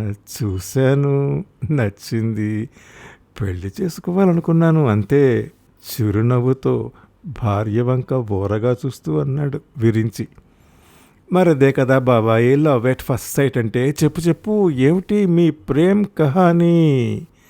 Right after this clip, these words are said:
నాటకీయంగా అన్నాడు విరించి అన్నయ్య కొడుకు అద్వైత్.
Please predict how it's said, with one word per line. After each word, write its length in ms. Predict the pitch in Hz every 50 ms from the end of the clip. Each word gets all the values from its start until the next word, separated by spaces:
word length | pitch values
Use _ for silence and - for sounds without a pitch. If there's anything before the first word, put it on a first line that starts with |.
| _ _ _ _ _ _ -
నాటకీయంగా 840 | 131 110 104 104 - - 180 - 190 175 175 165 156 147 139 139 135
అన్నాడు 480 | 127 123 120 117 113 104 110 110 110 104
విరించి 520 | 98 110 107 104 131 143 139 - 151 143 - 110
అన్నయ్య 360 | 104 110 110 123 135 139 131
కొడుకు 480 | - 113 104 101 - - 117 117 120 -
అద్వైత్. 640 | 117 110 107 107 104 107 110 107 95 92 - -